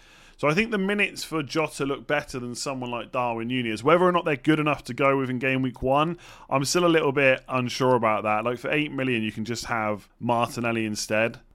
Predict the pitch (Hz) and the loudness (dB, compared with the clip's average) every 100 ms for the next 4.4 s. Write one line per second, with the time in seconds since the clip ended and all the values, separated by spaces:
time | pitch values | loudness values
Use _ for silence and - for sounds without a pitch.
0 | - 120 127 131 131 147 156 170 170 147 | -2 0 2 0 0 2 4 4 4 2
1 | 123 139 143 143 131 123 113 107 127 113 | 2 2 2 4 2 0 -2 -2 0 0
2 | 110 - 120 113 - 117 110 - 110 - | 0 -2 -4 -4 -6 -8 -8 -8 -12 -8
3 | 135 139 165 202 147 - 147 127 117 95 | -6 -4 -2 -2 -4 0 2 2 -2 -6
4 | 92 95 107 | -6 -8 -8